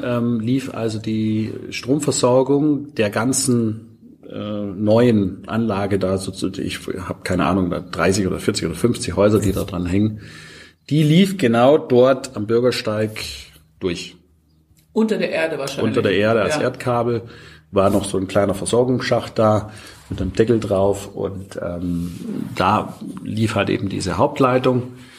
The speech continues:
Speaker 1: ähm, die natürlich dann großflächig auch in das Grundstück einstrahlte und deswegen war eigentlich diese Option von diesem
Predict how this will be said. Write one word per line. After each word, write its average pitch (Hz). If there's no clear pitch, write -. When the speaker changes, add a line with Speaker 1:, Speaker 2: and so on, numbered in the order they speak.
Speaker 1:
ähm, 101
die -
natürlich 104
dann 92
großflächig 113
auch 98
in 113
das 110
Grundstück -
einstrahlte 113
und 95
deswegen 92
war 90
eigentlich 104
diese 104
Option 101
von 92
diesem 92